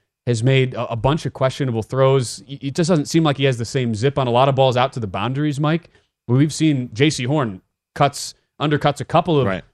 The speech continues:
Speaker 1: sort of lofted throws from Geno Smith. So that offensive issues likely are going to continue for Seattle. Only scored seven points in the first meeting against San Francisco.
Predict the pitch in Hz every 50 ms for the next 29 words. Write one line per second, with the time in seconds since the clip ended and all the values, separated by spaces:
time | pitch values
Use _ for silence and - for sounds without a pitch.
0 | _ - - 147 127 101 107 101 117 120 139 139 - 139 117 - 123 123 127 120
1 | - - 117 110 104 123 127 120 117 110 - - 151 180 160 - - - _ _
2 | _ _ _ _ _ _ _ _ - - 160 151 143 147 147 - _ _ _ _
3 | _ _ _ _ - 117 - 190 214 196 185 - _ _ - 139 160 156 - -
4 | 160 165 175 - - 160 143 120 110 - - _ _ _ - 156 165 - - 156
5 | 143 127 113 107 113 120 - _ _ _ _ - 156 143 143 175 240 226 247 254
6 | 240 226 202 185 220 240 240 - - 175 131 - 208 247 262 175 - - 123 -
7 | - 143 135 123 117 113 117 123 151 180 - - 196 185 165 - - 170 165 175
8 | 156 - 175 175 143 - 135 127 117 - 135 131 - - 131 131 127 120 117 110
9 | 120 117 - - 123 123 113 - 117 104 - 135 127 - - 117 107 98